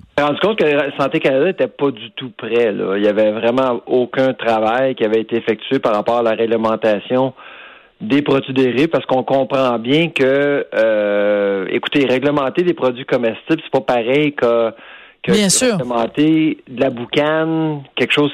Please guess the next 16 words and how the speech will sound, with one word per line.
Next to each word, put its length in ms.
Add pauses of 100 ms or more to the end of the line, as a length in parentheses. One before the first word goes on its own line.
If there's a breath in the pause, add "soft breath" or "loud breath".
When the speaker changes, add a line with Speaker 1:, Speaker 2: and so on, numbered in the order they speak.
Speaker 1:
qui 100
se 320
sent, 220
quelque 180
chose 260
qui 80
se 300
voit. 200 (960 loud breath)
Le, 100 (180)
les 160
produits 560
comestibles, 720
ça, 80 (200)
ça 60
ne, 160 (280)
on, 240